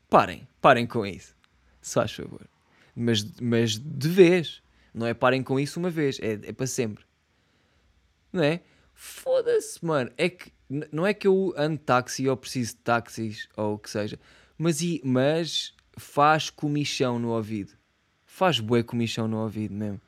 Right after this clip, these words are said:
Tipo, sinto que o, que o táxi quer, se quer reformar, mas não, não estão a deixar. É tipo, já, podes tirar aquela ceninha de cima, aquele, como é que ele se chama? Nem sei como é que ele se chama, né?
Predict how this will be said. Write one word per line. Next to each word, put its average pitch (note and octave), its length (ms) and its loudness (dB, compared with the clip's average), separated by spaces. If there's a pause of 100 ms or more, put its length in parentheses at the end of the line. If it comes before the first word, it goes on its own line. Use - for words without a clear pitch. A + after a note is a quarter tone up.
(480)
Tipo, C3 720 2 (1120)
sinto - 360 -4
que - 160 -6
o, G3 260 0 (320)
que - 80 -4
o - 20 -2
táxi - 500 -2
quer, - 320 0
se - 200 -10
quer G3+ 200 0
reformar, D3+ 800 0 (560)
mas E3 260 4
não, F#3+ 240 0
não F3+ 240 -2
estão F#3 220 0
a F#3 60 2
deixar. E3 500 -2 (840)
É C3+ 140 2
tipo, C#3 360 0
já, A#2 160 6
podes C3+ 260 0
tirar D3 240 2
aquela D3 340 0
ceninha D3 360 -2
de - 120 -16
cima, D#3+ 280 -4
aquele, B2 600 -4 (1900)
como F#3+ 120 -2
é F3 40 -4
que - 80 -8
ele D#3 80 -4
se - 60 -8
chama? C3+ 280 0
Nem A2 100 -6
sei A#2 120 -8
como B2 80 -4
é B2 40 -6
que B2+ 80 -10
ele C#3+ 60 -8
se C#3+ 100 -10
chama, C#3 280 0
né? G#2 240 -8